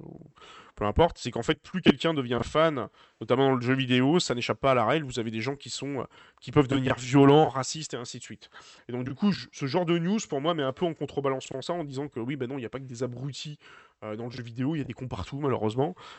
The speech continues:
mais aussi, on a aussi des gens intelligents qui savent reconnaître la valeur de ce que, du travail des autres. Et en fait, il y a eu un décès chez un développeur de, de chez Bethesda, et en fait, il y a des joueurs qui ont décidé de leur rendre hommage, euh, tout simplement in-game.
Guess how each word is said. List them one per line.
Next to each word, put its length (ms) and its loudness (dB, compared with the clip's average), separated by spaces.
mais 80 6
aussi, 240 4
on 120 0
a 40 4
aussi 240 2
des 120 0
gens 180 0
intelligents 500 -6
qui 160 -12
savent 200 -2
reconnaître 420 0
la 60 4
valeur 280 2
de 80 -8
ce 100 -16
que, 100 -14
du 100 -14
travail 240 0
des 200 -2
autres. 280 -2
Et 60 -4
en 40 0
fait, 220 0
il 20 2
y 40 4
a 40 6
eu 140 2
un 80 4
décès 340 -2
chez 140 -6
un 80 -8
développeur 480 -4
de, 440 -4
de 100 -10
chez 140 -8
Bethesda, 760 0
et 80 0
en 80 0
fait, 240 -4
il 20 -4
y 40 -2
a 20 -6
des 100 -6
joueurs 520 0
qui 100 -10
ont 80 -6
décidé 400 -6
de 120 -6
leur 200 -2
rendre 260 -4
hommage, 400 0
euh, 160 0
tout 140 -8
simplement 480 2
in-game. 540 4